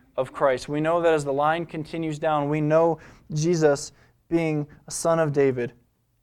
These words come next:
First Chronicles chapter twenty-nine, verse twenty-three, uh, calls the throne of David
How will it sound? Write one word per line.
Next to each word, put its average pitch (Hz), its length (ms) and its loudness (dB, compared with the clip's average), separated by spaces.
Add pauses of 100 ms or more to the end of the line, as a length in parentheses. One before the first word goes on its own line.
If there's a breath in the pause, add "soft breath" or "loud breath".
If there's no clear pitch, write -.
First 180 220 -2
Chronicles 180 420 0
chapter 170 320 -2
twenty-nine, 160 600 0
verse 151 220 0
twenty-three, 156 720 -4 (240 soft breath)
uh, 135 160 2
calls 175 300 2
the 156 60 -4
throne 165 240 -4
of 143 140 -4
David 151 380 0